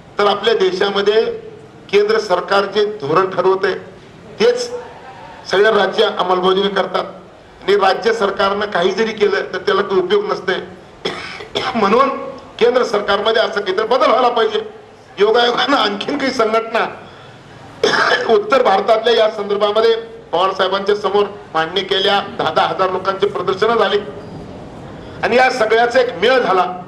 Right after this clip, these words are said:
आणि केंद्र सरकारने एक समिती स्थापन केली. केंद्र सरकारने यावर्षी एक समिती स्थापन केली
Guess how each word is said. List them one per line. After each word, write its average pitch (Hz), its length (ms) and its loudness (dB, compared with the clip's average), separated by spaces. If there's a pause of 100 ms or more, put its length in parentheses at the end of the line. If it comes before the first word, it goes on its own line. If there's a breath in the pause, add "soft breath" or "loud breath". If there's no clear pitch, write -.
(360)
आणि 233 120 -4
केंद्र 240 360 2
सरकारने 220 460 -2
एक - 60 -6
समिती 185 380 -2
स्थापन 170 340 -4
केली. 151 220 -10 (680)
केंद्र 226 200 4
सरकारने 233 480 0
यावर्षी 226 420 4
एक 226 60 -2
समिती 208 360 -2
स्थापन 196 340 0
केली 196 260 -2